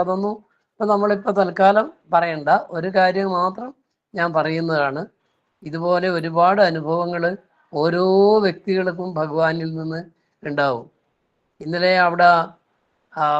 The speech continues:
പിന്നെ തിരുവനന്തപുരത്ത് നിന്ന് ഇയാളുടെ, പിന്നെ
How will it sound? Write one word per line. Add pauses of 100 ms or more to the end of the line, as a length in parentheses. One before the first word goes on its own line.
(140)
പിന്നെ (800)
തിരുവനന്തപുരത്ത്
നിന്ന് (760)
ഇയാളുടെ, (360)
പിന്നെ